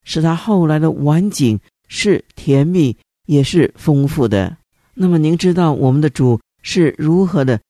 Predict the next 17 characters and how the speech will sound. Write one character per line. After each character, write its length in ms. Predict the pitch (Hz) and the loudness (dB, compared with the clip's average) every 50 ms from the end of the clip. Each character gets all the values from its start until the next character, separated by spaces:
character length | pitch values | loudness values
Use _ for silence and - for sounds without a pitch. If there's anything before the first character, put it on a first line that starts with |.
| _ - | _ -8
称 280 | - - 180 175 175 | -4 -2 0 0 0
呼 240 | 160 170 170 165 139 - | 0 0 0 -2 -2 0
我 200 | 117 113 107 107 | 0 0 0 2
们 200 | 107 110 110 110 | 2 2 2 2
吗？ 320 | 120 135 143 151 147 143 - _ _ _ _ - | 2 2 0 0 -2 -4 -8 _ _ _ _ -4
我 100 | - 160 | -2 0
们 120 | 160 156 | 0 2
每 200 | 143 139 143 151 | 2 2 2 2
个 120 | 165 190 | 2 2
人 120 | 175 156 151 | 2 2 2
都 120 | 151 165 160 | 0 0 2
有 180 | 139 120 98 - _ _ _ - | 2 0 -2 -4 _ _ _ -6
自 200 | - 190 170 131 | -2 0 0 2
己 100 | 120 117 | 2 0
的 80 | 123 | 2
名 300 | 120 113 107 104 117 127 | 2 2 2 2 0 0
字， 240 | 127 131 117 98 | 0 0 0 0